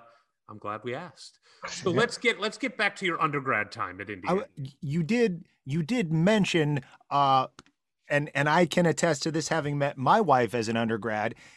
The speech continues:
Speaker 3: and that she had to bail me out from jail in Bloomington. I didn't just stand her up at a party I was hosting. When did you know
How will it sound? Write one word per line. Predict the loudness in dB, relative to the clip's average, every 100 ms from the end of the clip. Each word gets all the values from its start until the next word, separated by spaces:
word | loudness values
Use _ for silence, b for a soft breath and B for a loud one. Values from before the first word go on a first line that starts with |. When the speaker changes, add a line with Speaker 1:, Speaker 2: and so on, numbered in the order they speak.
| B
Speaker 3:
and | -4
that | -4 -4
she | -2 0
had | 0 -2
to | -6 -6 b b 0
bail | 4 6 4
me | 4
out | 4 2 0
from | -2 -2
jail | 0 0 0 -2
in |
Bloomington. | -2 -4 -4 -4 -4 -6 -6 B
I | 0
didn't | 2 2
just | 0 -2
stand | 0 2 6
her | 6
up | 4 2
at |
a | 0
party | 2 4 4 4
I |
was | 2 0
hosting. | -2 -2 -2 -4 B B B -6
When | -2 0 4 4 4
did | 2 2 2
you | 6 6 8
know | 6 6 4 0